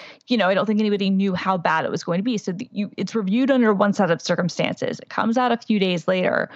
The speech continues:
You've pre-ordered this game, and it's frankly an unacceptable way of, of,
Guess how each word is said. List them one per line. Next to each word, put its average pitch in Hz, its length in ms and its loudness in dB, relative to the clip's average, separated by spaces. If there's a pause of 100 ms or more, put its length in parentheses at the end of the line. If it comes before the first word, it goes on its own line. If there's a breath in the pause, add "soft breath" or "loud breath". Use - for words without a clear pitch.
(300 loud breath)
You've 180 140 0
pre-ordered 247 380 2
this 196 180 0
game, 196 380 2 (100)
and 220 80 2
it's 262 200 -2
frankly 381 400 -2
an 240 160 4
unacceptable 185 920 2 (300)
way 185 720 0
of, 165 260 0 (280)
of, 185 160 0